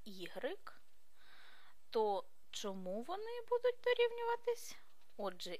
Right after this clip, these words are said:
Х плюс Y буде дев'яносто градусів. І ми можемо сказати, що ікс та ігрек — це додаткові кути. Вони у сумі складають дев'яносто градусів. Запам'ятайте це.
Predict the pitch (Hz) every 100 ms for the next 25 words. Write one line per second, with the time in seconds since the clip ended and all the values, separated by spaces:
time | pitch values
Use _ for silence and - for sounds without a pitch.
0 | - 339 - - 440 - 226 190 220 330
1 | - - - - - 208 208 214 214 214
2 | 190 180 - 269 349 302 175 - - -
3 | - 202 196 226 269 349 - - 370 415
4 | - - 240 - 262 - - - 254 240
5 | 285 - - 233 254 302 - 403 208 -
6 | 175 - 139 - - - - - - -
7 | - 220 220 208 285 - 254 254 - 415
8 | 370 247 262 330 - - - - 247 240
9 | 262 262 - 359 - 240 156 - - -
10 | - - - - 220 226 247 254 190 151
11 | - - -